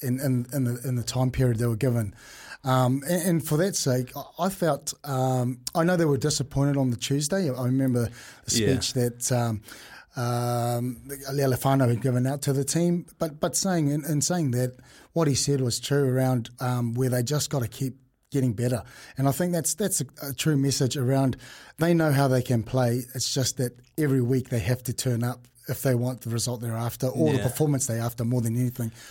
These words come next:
Speaker 1: I think is the key for them. And, and that's, that's been huge, I think, um, speech by, by Lealefano. And I think the boys took that on, especially because, you know, come Saturday it was a different, uh, majority, a,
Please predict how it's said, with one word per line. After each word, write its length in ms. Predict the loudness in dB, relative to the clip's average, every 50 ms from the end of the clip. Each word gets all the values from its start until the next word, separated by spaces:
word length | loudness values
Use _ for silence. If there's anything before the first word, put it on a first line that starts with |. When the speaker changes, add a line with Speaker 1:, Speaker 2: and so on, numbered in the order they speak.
| -14 -6 -4
Speaker 1:
I 60 | -2
think 200 | 0 2 2 2
is 120 | 2 0 0
the 60 | -2
key 180 | 0 0 0
for 160 | 0 0 -2 0
them. 240 | 2 2 2 2
And, 80 | 2 0
and 160 | 0 0 0 0
that's, 260 | 0 -2 -4 -6 -6 -8 -16 -20 -16 _ -4
that's 180 | -2 -2 0
been 140 | 0 -2 -2
huge, 380 | 0 2 2 2 2 0 -2 -4
I 80 | -4
think, 300 | -2 -2 -2 -2 -2 -6 -16 -20 -20 -20 -20 -20 -18 _ -2
um, 360 | 0 2 2 2 2 0 0
speech 400 | -2 -4 0 0 0 0 -2 -2
by, 220 | -2 0 0 0 0
by 180 | -2 -4 -2 -2
Lealefano. 720 | 0 0 0 -2 -2 -2 0 2 2 2 2 2 0 -2 -4 -10 -20 -20 -10 -4
And 100 | 0 0
I 60 | 2
think 140 | 2 4 2
the 60 | 2
boys 320 | 2 2 2 2 2 0 0
took 220 | -2 -2 -2 0
that 140 | 0 0 2
on, 180 | 2 2 2 0
especially 380 | 0 0 -2 -2 -2 -2 -2
because, 460 | -4 -4 -2 0 0 0 0 -2 -4 -8 -14 -20 -20 -16 -6 -2
you 100 | 0 2
know, 140 | 2 2 0
come 260 | 0 0 0 0 0
Saturday 340 | 0 0 0 0 0 2 0
it 40 | 0 0
was 120 | 0 0
a 60 | 0
different, 400 | 0 -2 -2 0 0 -2 -2 -4 -10 -20 _ _ _ -10 -6
uh, 160 | -6 -4 -2
majority, 500 | -2 0 0 2 2 2 4 4 4 2
a, 80 | 2